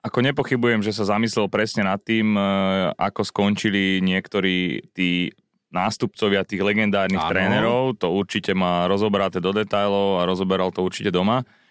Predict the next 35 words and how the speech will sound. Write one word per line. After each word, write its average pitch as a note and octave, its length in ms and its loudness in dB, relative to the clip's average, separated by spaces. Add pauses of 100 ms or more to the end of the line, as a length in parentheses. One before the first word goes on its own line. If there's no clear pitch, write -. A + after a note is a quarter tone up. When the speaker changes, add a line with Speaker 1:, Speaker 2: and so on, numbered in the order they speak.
(160)
Speaker 1:
Na G#2+ 140 0
druhej B2+ 240 2
strane, A#2 320 0
čo A2 160 -2
je G#2+ 60 0
pre G#2+ 140 -2
mňa A2 160 2
dôležité, G2+ 480 0
je, G2+ 300 2
že G2+ 80 -2
v G2+ 120 0
akom G#2+ 260 -2
stave G#2 380 -2
bude F#2+ 220 0
preberať F#2+ 500 -2
to F2 80 -6
mužstvo. E2+ 420 -6 (480)
Že F#2 220 -2
aj F#2+ 140 0
Klopp A2+ 240 -2
to A2 100 -2
veľakrát G2 400 0
povedal, F#2 420 0
že F2 140 0
ja F#2 80 0
zanechávam G2+ 760 0 (220)
veľmi A2+ 340 0
dobre G#2+ 300 0
vyskladané, G2+ 680 0
hladné A2+ 440 0
mužstvo, A#2 500 -2 (640)
ktoré, G2+ 440 0 (260)
ktoré G2+ 420 0 (320)
má F#2 540 0
pár A2+ 400 -2